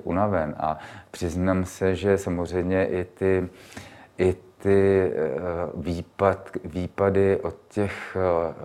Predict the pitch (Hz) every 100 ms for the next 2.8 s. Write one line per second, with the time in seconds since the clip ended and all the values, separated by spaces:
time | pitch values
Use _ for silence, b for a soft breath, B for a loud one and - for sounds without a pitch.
0 | 69 - 90 80 92 95 92 101 - 92
1 | 98 98 92 90 92 90 90 92 90 -
2 | 104 87 90 87 - 87 85 85